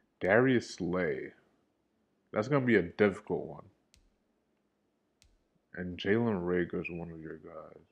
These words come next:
Carson Wentz, too. Might be a tough game.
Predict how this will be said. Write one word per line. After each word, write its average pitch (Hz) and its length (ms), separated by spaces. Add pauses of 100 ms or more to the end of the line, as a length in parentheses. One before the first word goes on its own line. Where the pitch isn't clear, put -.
(520)
Carson 107 460
Wentz, 87 260 (220)
too. 80 260 (2250)
Might 170 140
be 247 100
a 160 60
tough 127 240
game. 107 240